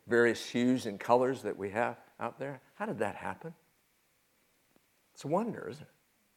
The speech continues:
The creation in which we live. So the question is, who holds this all together? What's the energy behind the very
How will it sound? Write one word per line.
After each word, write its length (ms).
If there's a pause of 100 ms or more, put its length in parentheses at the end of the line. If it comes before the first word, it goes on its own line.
(720)
The 60
creation 520 (200)
in 60
which 160
we 80
live. 160 (1300)
So 120
the 60
question 320
is, 220
who 180
holds 320
this 180
all 160
together? 360 (420)
What's 220
the 140
energy 380
behind 420
the 80
very 280